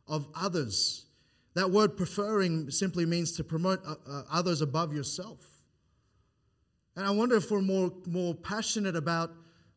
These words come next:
how others are today than how we are. If we would be noticed, if they would, if others would notice if we're not smiling today, or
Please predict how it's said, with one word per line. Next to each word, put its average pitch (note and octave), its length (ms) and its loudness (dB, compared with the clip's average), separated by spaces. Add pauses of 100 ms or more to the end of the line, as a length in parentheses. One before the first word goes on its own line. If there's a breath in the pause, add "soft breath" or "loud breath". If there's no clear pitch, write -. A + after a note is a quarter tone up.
(300 loud breath)
how F#3 320 -2
others F#3+ 360 2
are F3+ 300 0
today F3+ 420 -4
than D#3+ 180 -2
how D#3+ 180 -2
we D#3 380 -2
are. - 240 -18 (1120)
If E3 220 -4
we G3 260 6
would G3+ 220 4
be D3 100 2
noticed, G2+ 600 -10 (640)
if F#3+ 240 0 (220)
they F#3 320 4
would, G3 280 2
if F3 380 -4
others G#3 380 4
would F3 120 0
notice D#3+ 420 -2
if C3+ 140 -8
we're F3 200 0 (400 loud breath)
not F#3+ 260 2
smiling F3+ 600 2
today, D#3 260 -2
or D3+ 240 -2